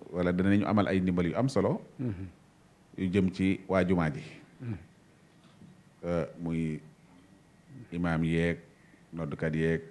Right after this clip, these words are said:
Speaker 1: ak mboolem rek ku nekk ci biir jumaa ji te di ci
Speaker 3: Hmm.
Speaker 1: liggéey, rawatina waa daayiratu Muxaddamatul Xidma ak yeneen jumaa yi nga xam ne nag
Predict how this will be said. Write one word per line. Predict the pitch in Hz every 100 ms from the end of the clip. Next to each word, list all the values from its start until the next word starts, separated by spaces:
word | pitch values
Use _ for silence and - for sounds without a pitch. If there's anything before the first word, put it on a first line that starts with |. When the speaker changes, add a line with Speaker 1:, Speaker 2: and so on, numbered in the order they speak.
| - 95
Speaker 1:
ak | 95
mboolem | 113 135
rek | 107 -
ku | 113
nekk | 104 - -
ci |
biir | 95 92
jumaa | 85 85
ji | 80 156 -
te | 95
di | 87
ci | 113
Speaker 3:
Hmm. |
Speaker 1:
liggéey, | 87 82 78 - - - - - - - - - - -
rawatina | 92 95 85 90 92 - - -
waa | 82 90
daayiratu | 87 82 82 82 85
Muxaddamatul | - 80 85 82 -
Xidma | 87 87 180 - - - - - - _ 104
ak | 101
yeneen | 107 120 110
jumaa | 107 98 87
yi | 90
nga | 113
xam | 113 92 82
ne |
nag | 82